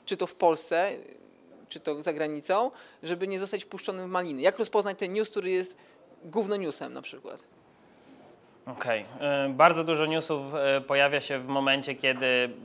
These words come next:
Speaker 2: znowu mamy całe zjawisko tej naszej na przykład Grecji wywindowane do tematu głównego. Czyli jak wchodzicie na główne portale i gorącym tematem, największym newsem i tak dalej jest Grecja,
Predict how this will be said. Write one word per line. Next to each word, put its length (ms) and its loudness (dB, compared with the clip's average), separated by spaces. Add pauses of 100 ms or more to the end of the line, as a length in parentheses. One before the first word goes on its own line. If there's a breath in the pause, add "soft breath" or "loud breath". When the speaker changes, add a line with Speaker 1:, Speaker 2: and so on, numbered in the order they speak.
(100)
Speaker 2:
znowu 340 4
mamy 520 4 (500)
całe 260 10
zjawisko 520 4
tej 180 4
naszej 280 4
na 100 -2
przykład 340 -2
Grecji 440 2
wywindowane 720 4
do 100 2
tematu 400 4
głównego. 520 2
Czyli 180 -4
jak 140 2
wchodzicie 320 -4
na 100 2
główne 300 2
portale 540 4
i 440 -4
gorącym 540 4
tematem, 480 4
największym 520 -2
newsem 360 -4
i 60 -8
tak 160 -2
dalej 360 2
jest 220 2
Grecja, 520 2